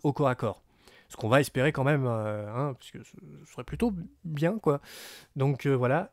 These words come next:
Et que les utilisateurs de la force peuvent utiliser des armes à feu, quoi. Donc, voilà, voilà. Donc, je vous propose ça, c'est-à-dire, finalement, la trilogie de Kill Island et de Nakano Masashi, ben, on doit la zapper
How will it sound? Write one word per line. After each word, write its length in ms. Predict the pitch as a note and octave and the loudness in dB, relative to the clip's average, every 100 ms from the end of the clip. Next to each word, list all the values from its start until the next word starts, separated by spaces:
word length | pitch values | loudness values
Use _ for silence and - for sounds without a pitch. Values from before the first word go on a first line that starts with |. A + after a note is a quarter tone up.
| - | 0
Et 160 | F3+ | 2
que 140 | - D#3 | 2 2
les 360 | C#3+ A#2 G#2+ | 2 0 -4
utilisateurs 640 | A#2+ B2 A#2+ - C#3 A#2 | -8 -4 -2 0 0 0
de 60 | A2+ | -2
la 80 | G#2+ | -2
force 220 | D#3+ E3+ | 0 2
peuvent 180 | F3 D#3 | 2 0
utiliser 400 | C#3+ B2+ A2 E3 | -2 -4 0 0
des 160 | C3+ C3 | 0 0
armes 140 | C#3+ | 0
à 80 | B2+ | 0
feu, 160 | B2 | -2
quoi. 180 | A2 A2+ - - - - - - - _ _ - | -8 -10 -16 -20 -20 -20 -20 -20 -20 _ _ -4
Donc, 200 | D3+ G3 | 2 4
voilà, 220 | D3+ F3 | 6 6
voilà. 260 | E3 C#3 C3 D#3 _ _ _ _ _ _ _ _ - | 8 6 2 -4 _ _ _ _ _ _ _ _ -4
Donc, 160 | D3+ C#3+ | 0 4
je 60 | |
vous 60 | G3+ | 4
propose 280 | G#3+ F#3+ D#3 | 2 2 2
ça, 180 | F3 G3 | 2 2
c'est-à-dire, 300 | E3 C3+ B2+ - _ _ _ _ _ _ _ | 0 -2 -2 -8 _ _ _ _ _ _ _
finalement, 720 | - - F#3+ G3 F#3+ F#3+ F#3+ F3 _ _ | -16 2 6 8 8 6 4 0 _ _
la 280 | D#3 C#3 C#3 | 0 4 4
trilogie 460 | - E3 E3+ E3+ | 4 6 6 4
de 1160 | D#3+ C#3 C3 B2+ B2 B2 A#2+ A#2+ A#2+ A#2+ A#2 A#2+ - | 2 4 4 2 2 0 2 0 0 0 -2 -4 -8
Kill 200 | - F3 | 0 4
Island 420 | E3+ E3 D#3+ D3 - | 6 8 6 4 2
et 140 | D3+ D3 | 0 2
de 200 | C#3 C3+ | 2 2
Nakano 380 | C3 D3+ D3 | 2 2 2
Masashi, 540 | C#3+ C#3 C3 - D3+ C3+ | 4 2 -2 -2 -2 -2
ben, 240 | A#2 A2+ | 0 0
on 120 | A2+ | 0
doit 220 | A2+ C3+ E3 | 0 2 4
la 80 | |
zapper 400 | A#2 A2+ A#2 B2+ | 2 0 -2 -4